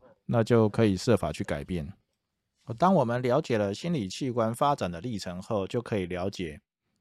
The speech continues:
哦，即便从相同的经验中，几乎不会有两个人，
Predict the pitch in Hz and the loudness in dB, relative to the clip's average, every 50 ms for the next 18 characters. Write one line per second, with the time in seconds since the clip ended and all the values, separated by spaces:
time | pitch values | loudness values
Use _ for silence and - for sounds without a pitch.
0 | _ _ - 113 113 - 135 147 175 170 151 143 135 147 147 143 156 170 165 - | _ _ -8 -8 -6 -4 -2 0 2 2 2 2 2 2 2 2 2 -2 -2 0
1 | 175 165 170 175 - 120 117 120 117 110 - - 131 135 135 139 131 110 107 101 | 0 0 2 2 2 0 2 2 0 0 0 -2 -4 -2 0 0 2 0 0 0
2 | - 113 107 110 110 113 113 110 - 127 127 131 131 - 135 127 127 127 - 107 | 0 0 0 0 0 0 -2 -2 -4 -4 -4 -4 -2 -2 0 0 0 0 0 2
3 | 113 127 113 101 101 98 95 80 85 87 87 82 85 82 85 87 | 2 4 4 4 2 2 0 -2 -4 -8 -10 -10 -8 -8 -8 -10